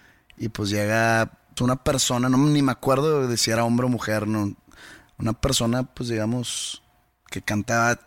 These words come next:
chingón de las Filipinas a cantar el himno filipino.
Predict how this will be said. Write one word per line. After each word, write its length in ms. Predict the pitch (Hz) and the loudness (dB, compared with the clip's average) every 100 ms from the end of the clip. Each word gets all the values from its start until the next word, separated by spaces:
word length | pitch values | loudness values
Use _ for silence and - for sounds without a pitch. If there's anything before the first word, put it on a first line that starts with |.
| _ _ _ | _ _ _
chingón 680 | - 143 139 139 139 131 151 - _ - | -2 0 2 2 2 0 -4 -10 _ -10
de 100 | 113 | -6
las 140 | 110 | -6
Filipinas 720 | - 120 - 165 131 135 - - - - | -4 -4 -2 0 0 0 -4 -6 -18 -14
a 60 | 110 | -6
cantar 300 | 110 - 110 | -6 -4 -4
el 100 | 120 | -2
himno 400 | 117 117 117 110 | 0 0 -2 -2
filipino. 560 | - 117 123 220 247 | -4 -4 -2 0 0